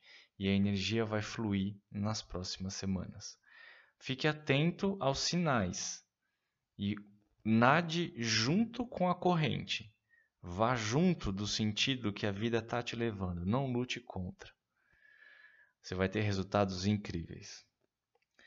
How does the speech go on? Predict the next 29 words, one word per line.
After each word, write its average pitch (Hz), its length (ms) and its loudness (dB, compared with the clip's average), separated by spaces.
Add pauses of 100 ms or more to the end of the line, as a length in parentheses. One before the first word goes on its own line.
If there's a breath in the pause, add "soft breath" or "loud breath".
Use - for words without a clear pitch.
(1160 loud breath)
Bom, 104 480 6
eu 127 160 8
espero 123 420 6
que - 140 -4
essa 107 260 2
lua 104 320 2
seja 101 400 0
mesmo 95 300 2
uma 92 160 0
coisa 95 260 -6
muito 98 320 0
boa 101 380 2
pra 98 140 -4
todos 92 320 -8
nós, 90 360 -4
que - 120 -10
a 90 40 -6
gente 95 220 -2
consiga 90 680 -6 (360)
realizar 98 600 -2
os 101 160 -4
nossos 95 460 -8
sonhos 90 340 -6
e 92 40 -8
objetivos 90 840 -6
e 90 180 -6 (480 soft breath)
sair 101 800 -2
da 101 160 -2
estagnação. 95 800 -4